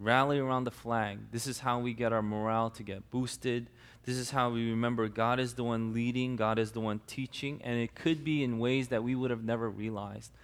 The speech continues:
Like, I didn't know this is something that we needed to be taught. I didn't know that we actually need to be a little more humble in the ways that we go. And as I say these things, I may be speaking generally, but I hope that the Holy Spirit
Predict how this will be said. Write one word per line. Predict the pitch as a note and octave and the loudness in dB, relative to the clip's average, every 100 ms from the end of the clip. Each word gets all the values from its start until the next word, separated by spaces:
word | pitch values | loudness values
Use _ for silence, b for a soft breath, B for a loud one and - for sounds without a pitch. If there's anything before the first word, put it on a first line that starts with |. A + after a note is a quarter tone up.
| b b | b b
Like, | A#2+ A2 | -6 0
I | B2 | 2
didn't | B2+ B2+ B2 A#2+ | 4 4 2 4
know | A#2+ A2+ | 4 2
this | A2 G#2+ | -2 -6
is | |
something | - A#2 G#2+ A2+ | -4 -4 -4 -2
that | G#2+ | -2
we | G#2+ | -2
needed | A2+ A2+ A2 | -2 -2 -4
to | A2 | -6
be | G#2 | -8
taught. | G#2+ - A2 G2 - - B B B | -8 -4 -2 -2 -6 -20 B B B
I | - C3 | 4 4
didn't | C3+ C3+ | 6 4
know | B2 C3 B2 | 4 4 4
that | A2 G2+ | 2 0
we | A#2 B2 B2 | -2 0 2
actually | B2 A#2 B2 | 0 -2 -2
need | A#2 A#2+ | 0 -2
to | - | -2
be | A#2 | -2
a | A2+ | 0
little | A2+ B2+ | 2 2
more | A#2 A#2 C#3+ | 2 2 2
humble | C3+ C3 A#2 G2+ F#2 - B B B | 2 0 0 -2 -8 -12 B B B
in | - A#2+ | -2 2
the | A2+ | 2
ways | A2 A2 | 4 2
that | G#2+ A2+ A#2 | 0 -2 0
we | A2+ | -4
go. | G#2 A2 A#2 G#2+ A2+ - - - - - - - | 0 2 2 0 -8 -18 -20 -20 -20 -20 -20 -8
And | - D3+ | 0 4
as | E3+ F#3+ | 6 6
I | |
say | F#3 F#3 F3+ | 4 6 6
these | E3+ D#3 | 4 2
things, | F3+ F3 D3+ | 4 4 4
I | C3+ | 4
may | D3 E3 | 4 4
be | D#3 | 2
speaking | D3+ E3+ D3 C#3 | 0 -2 0 0
generally, | C3+ D#3 D3+ C3+ A#2+ | 2 4 4 4 4
but | C3 | 4
I | C3 | 4
hope | B2 D#3+ D3+ | 6 2 2
that | C3+ | 0
the | C3+ | 0
Holy | C#3 C#3 | 0 0
Spirit | C3 - D#3 C3 | -2 0 4 4